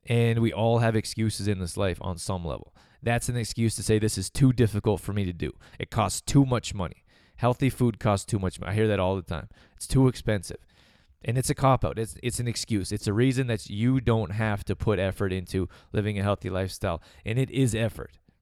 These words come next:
Make no mistake about it. It's constant effort. I'm always looking for new ways to improve my health, but I enjoy that. I'm always looking for ways to improve my client's health or find ways, find ways.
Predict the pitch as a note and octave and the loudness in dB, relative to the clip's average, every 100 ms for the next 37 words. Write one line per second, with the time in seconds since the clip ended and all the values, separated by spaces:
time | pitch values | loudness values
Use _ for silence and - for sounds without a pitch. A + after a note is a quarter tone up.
0 | _ G#2+ A2 B2 C3 B2+ B2 A2 G2 D#2 | _ -4 -2 -2 0 0 -2 0 0 0
1 | - - - A#2 A#2 A#2+ F#2 F2+ - - | -6 -6 -2 -2 -2 -4 -4 -6 -10 -20
2 | _ _ - - A2+ G2+ A2+ C3 B2+ B2 | _ _ -20 -10 -8 0 4 4 4 2
3 | B2 A#2 A#2+ A2+ A#2 A2+ G#2+ - A2 F#2+ | 2 0 0 4 6 6 2 -2 -2 -2
4 | A2 G2+ F#2+ F#2+ - - _ _ _ _ | -2 0 -2 -2 -6 -14 _ _ _ _
5 | _ A#2 F2 G2 F#2 A#2+ A#2 F2+ - _ | _ -6 -4 -4 2 2 4 0 -8 _
6 | _ - G#2 B2 B2+ A#2+ - A2 A#2 A2 | _ -4 2 4 4 2 -2 -2 0 2
7 | A2+ G#2 A#2 G#2+ A#2 A2+ G#2+ G2+ A#2 A#2+ | 2 2 -2 0 -2 0 -2 -4 -2 -2
8 | A2+ - - - _ _ _ _ - G2+ | -4 -6 -10 -14 _ _ _ _ -2 -2
9 | - A#2 A#2 A2 A2+ G#2+ - _ - A2 | 0 0 2 2 2 0 -8 _ -8 -4
10 | A2+ A2+ A2 G2+ | -2 0 0 -2